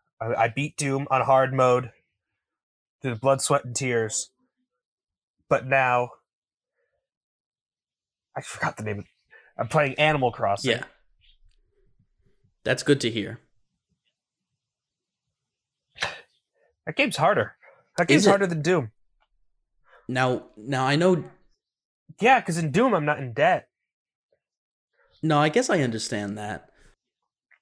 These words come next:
Speaker 1: That's a bummer. It's like
Speaker 2: Um,
Speaker 1: in Doom, it's just like, everything I see, I kill. I get that.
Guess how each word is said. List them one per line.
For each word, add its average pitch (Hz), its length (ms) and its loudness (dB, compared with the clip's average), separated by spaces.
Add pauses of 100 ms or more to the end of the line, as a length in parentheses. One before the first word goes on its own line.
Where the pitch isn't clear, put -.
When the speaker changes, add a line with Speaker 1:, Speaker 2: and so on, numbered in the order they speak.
(400)
Speaker 1:
That's 175 160 -6
a 190 40 -8
bummer. 165 360 2
It's 131 180 -6
like 156 140 0 (880)
Speaker 2:
Um, 131 440 -2 (920)
Speaker 1:
in 143 160 -6
Doom, 202 320 0
it's 139 100 -6
just 131 180 -6
like, 131 140 2
everything 156 340 -2
I 123 100 0
see, 180 360 -4
I 123 100 2
kill. 165 360 0
I 139 140 2
get 170 340 -2
that. 104 280 0